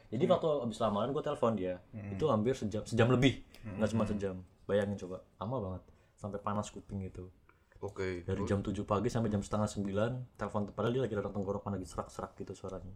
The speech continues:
Speaker 1: Dan dia masih mau terima telepon gitu. Berarti kalau di pemikiran lu gimana?
Speaker 2: Ya,
Speaker 1: Ya, mungkin dia hanya menghargai aja ya.
Speaker 2: Iya,
Speaker 1: Oke.
Speaker 2: mungkin.
Speaker 1: Menghargai aja.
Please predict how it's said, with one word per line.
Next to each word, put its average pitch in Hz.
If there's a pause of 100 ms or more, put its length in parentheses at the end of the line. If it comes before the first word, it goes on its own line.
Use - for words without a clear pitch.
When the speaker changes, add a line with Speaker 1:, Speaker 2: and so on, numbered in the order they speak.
(100)
Speaker 1:
Dan 104
dia 127
masih 156
mau 131
terima 123
telepon 120
gitu. 92 (880)
Berarti 101 (280)
kalau 120
di 113
pemikiran 110
lu 147
gimana? 92 (1200)
Speaker 2:
Ya, 113
Speaker 1:
Ya, 113
mungkin 110
dia 135
hanya 123
menghargai 101
aja 98
ya. 98
Speaker 2:
Iya, 107
Speaker 1:
Oke. 104
Speaker 2:
mungkin. 95 (500)
Speaker 1:
Menghargai 92
aja. 87